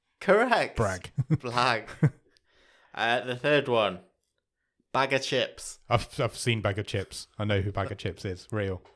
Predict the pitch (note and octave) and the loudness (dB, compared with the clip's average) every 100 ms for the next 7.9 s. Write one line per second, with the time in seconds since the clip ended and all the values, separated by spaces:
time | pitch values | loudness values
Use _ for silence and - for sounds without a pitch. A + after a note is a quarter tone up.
0 | - - G#2+ G2+ F2 - - A2+ A2+ A2 | -20 -4 2 2 0 -10 -2 2 2 2
1 | A2+ A2+ B2 B2 C#3 - B2+ A#2 - B2 | 0 -2 -4 -4 -4 -4 -4 -2 -2 -2
2 | G#2+ A2 - - D3+ D3 D3 C#3+ D3 B2+ | -2 -8 -10 -4 2 2 0 -2 -4 -2
3 | A2 G2+ F#2 - - _ _ _ _ _ | -4 -4 -8 -14 -20 _ _ _ _ _
4 | _ _ _ _ - - C3 C#3 C3+ C#3 | _ _ _ _ -8 0 2 4 4 4
5 | C#3+ G#2 F2 F#2 G#2+ - - A#2 C3+ - | 4 2 -6 -10 -12 -14 -12 -2 -2 0
6 | F3+ C#3 - E3 F3 E3+ A2+ A#2 A#2 A#2 | -2 0 2 8 8 8 2 -2 -2 -6
7 | A#2+ B2 B2+ C3 - - _ - | -8 -8 -10 -14 -18 -20 _ -14